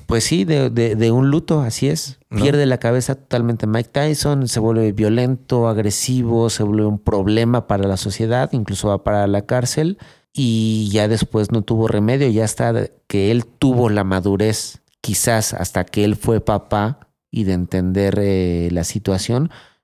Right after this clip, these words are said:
Speaker 1: fue como se volvió a alinear, a mantenerse tranquilo. Pero qué importante, qué importante es tener una buena figura, no nada más de, de cuna,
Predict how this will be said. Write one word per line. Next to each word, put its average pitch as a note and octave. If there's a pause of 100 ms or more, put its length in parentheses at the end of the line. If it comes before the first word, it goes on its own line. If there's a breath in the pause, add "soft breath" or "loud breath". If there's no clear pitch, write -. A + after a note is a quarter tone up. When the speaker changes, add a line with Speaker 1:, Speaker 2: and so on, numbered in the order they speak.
(140)
Speaker 1:
fue F2+
como F#2+
se F2+
volvió F2+
a -
alinear, G#2+
a A#2
mantenerse F#2+
tranquilo. B2+ (300)
Pero C3 (180 loud breath)
qué G#2
importante, G2+ (160)
qué -
importante G#2
es -
tener G#2+
una G#2
buena G#2+
figura, G#2+
no G#2
nada G#2
más G#2 (420 soft breath)
de, F2
de F#2+
cuna, A#2+